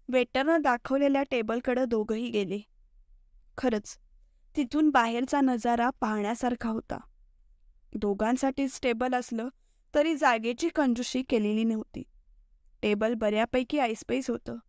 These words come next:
मध्यभागी फुलदाणीत गुलाबाची फुलं ठेवलेली होती. गुलाबाच्या पार्श्वभूमीवर तिचा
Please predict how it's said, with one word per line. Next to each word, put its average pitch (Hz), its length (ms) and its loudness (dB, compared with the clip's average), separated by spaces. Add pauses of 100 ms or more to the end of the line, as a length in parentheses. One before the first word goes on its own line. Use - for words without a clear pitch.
(520)
मध्यभागी 285 720 2
फुलदाणीत 254 680 0
गुलाबाची 226 580 0
फुलं 240 360 -2
ठेवलेली 233 520 0
होती. 220 320 -6 (720)
गुलाबाच्या 226 640 2
पार्श्वभूमीवर 233 800 2 (400)
तिचा 294 240 2